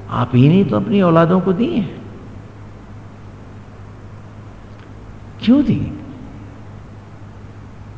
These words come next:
और आप क्या समझते हो कि चंटाई से, चतुराई से कोई जी सकता है? अरे, एक सांस बना दिखाओ,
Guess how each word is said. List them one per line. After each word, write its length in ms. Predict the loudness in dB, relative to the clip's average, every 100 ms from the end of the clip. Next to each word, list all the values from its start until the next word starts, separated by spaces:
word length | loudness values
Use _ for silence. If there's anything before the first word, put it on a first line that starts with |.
| -16 -14 -14 -14 -14 -14 -16 -16 -16 -16 -16 -16 -16 -16 -16 -16 -16 -16 -16 -16 -16 -16 -16 -16 -16 -16 -16 -10 -2
और 100 | 2
आप 220 | 2 4
क्या 120 | 4
समझते 400 | 6 6 6 6
हो 60 | 6
कि 120 | 4
चंटाई 600 | 6 4 6 8 8 8
से, 220 | 6 4
चतुराई 500 | 6 2 2 2 2
से 480 | 2 0 0 -8 -10 -12 -14 -14 2
कोई 140 | 6 6
जी 240 | 6 6
सकता 380 | 6 2 4 4
है? 200 | 4 6
अरे, 220 | 10 10
एक 80 | 10
सांस 320 | 6 6 6
बना 260 | 6 8 6
दिखाओ, 360 | 4 2 0